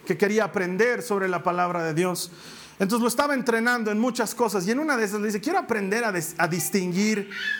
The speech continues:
dónde está Satanás y su obra", le dice. Entonces dice que Francisco le dice, "Vamos a orar al Señor, le vamos a pedir que sea Él el que te muestre dónde está el enemigo".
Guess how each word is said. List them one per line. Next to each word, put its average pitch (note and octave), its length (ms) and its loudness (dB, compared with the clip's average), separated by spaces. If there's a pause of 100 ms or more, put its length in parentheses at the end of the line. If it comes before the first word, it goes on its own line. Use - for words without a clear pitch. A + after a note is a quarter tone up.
dónde A3+ 320 2
está A#3 220 -2
Satanás G3+ 560 0
y F#3+ 60 -4
su D#3+ 280 0
obra", F#3+ 380 0
le B2+ 180 -6
dice. - 240 -2 (880)
Entonces B3+ 320 0
dice E4+ 280 0
que E4+ 120 2 (720)
Francisco A#3+ 480 2
le A3+ 140 2
dice, G#3+ 160 -4
"Vamos B3+ 320 0
a A#3 120 4
orar A3 340 2
al D#4 100 -2
Señor, B3+ 300 -2
le A#3+ 80 2
vamos A#3+ 180 0
a A#3+ 100 0
pedir A3 220 -2
que G#3+ 100 0
sea G#3+ 200 0
Él G#3+ 220 2
el G#3+ 120 0
que F#3+ 80 -2
te F#3+ 140 0
muestre F#3 340 0
dónde E3+ 220 0
está F3 160 0
el E3 80 0
enemigo". D3+ 480 -4